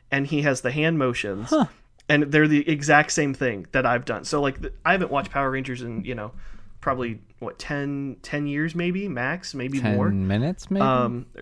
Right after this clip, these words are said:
Speaker 1: or ten minimum, I mean. Yeah.
Speaker 2: No,
Speaker 1: So,
Speaker 2: no, I said ten
Speaker 1: like,
Speaker 2: minutes.
Speaker 1: it's, oh, ten minutes, yeah. <laughs> No,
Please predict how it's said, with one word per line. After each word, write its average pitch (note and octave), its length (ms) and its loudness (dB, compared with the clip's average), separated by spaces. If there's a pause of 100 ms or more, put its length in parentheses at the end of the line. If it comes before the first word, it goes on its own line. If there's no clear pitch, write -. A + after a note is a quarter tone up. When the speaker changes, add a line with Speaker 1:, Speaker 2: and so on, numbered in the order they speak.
Speaker 1:
or C#3 100 4
ten C3+ 320 -2
minimum, C#3+ 360 0
I D#3 80 0
mean. E3+ 300 -4
Yeah. A2 320 0
Speaker 2:
No, A#2 120 -6
Speaker 1:
So, C3+ 160 0
Speaker 2:
no, B2+ 60 4
I G#2+ 80 4
said G#2 200 0
ten G2 240 6
Speaker 1:
like, E2 140 2
Speaker 2:
minutes. C#2 160 -4
Speaker 1:
it's, - 360 -2 (1160)
oh, E3 100 4
ten D#3+ 280 2
minutes, C3+ 320 -2
yeah. G3+ 140 10 (520)
<laughs> - 40 -10
No, C#3+ 140 4